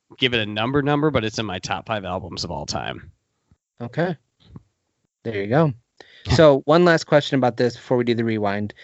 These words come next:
Speaker 1: Okay.
Speaker 2: Is A F I the kind of band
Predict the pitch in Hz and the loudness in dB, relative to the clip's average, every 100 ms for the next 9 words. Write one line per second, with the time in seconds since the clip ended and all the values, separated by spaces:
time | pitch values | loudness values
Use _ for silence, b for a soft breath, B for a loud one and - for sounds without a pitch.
0 | B 170 202 208 _ _ _ 143 127 139 | B 4 4 2 _ _ _ 0 2 4
1 | 151 175 - 143 135 139 139 131 127 - | 4 4 2 0 0 -2 -6 -8 -10 -6
2 | 131 123 110 120 123 123 120 | -4 -4 -4 -4 -2 -4 -6